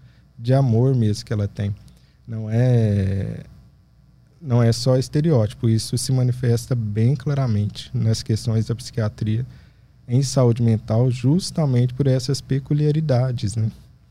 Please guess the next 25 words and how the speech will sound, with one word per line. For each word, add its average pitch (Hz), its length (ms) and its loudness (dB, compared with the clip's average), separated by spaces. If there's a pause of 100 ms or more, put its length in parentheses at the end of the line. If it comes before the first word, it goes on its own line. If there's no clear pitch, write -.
(120)
Da 110 160 -4
pessoa 117 360 2
tá 123 160 0
doente, 127 480 2
precisa 139 520 -2
de 143 40 -8
tratamento, 123 680 -2 (400)
mas 123 180 2
ela 123 180 4
não 147 120 2
reconhece 120 500 0
que - 80 -12
tá 110 60 0
doente. 104 440 0 (920)
E 123 120 0
aí 107 80 6
vai 107 140 2
ser 110 220 0
eu, 127 200 4
um 123 80 2
médico 113 380 0
que - 60 -4
ela 107 140 2
nunca 120 300 0
viu, 127 320 0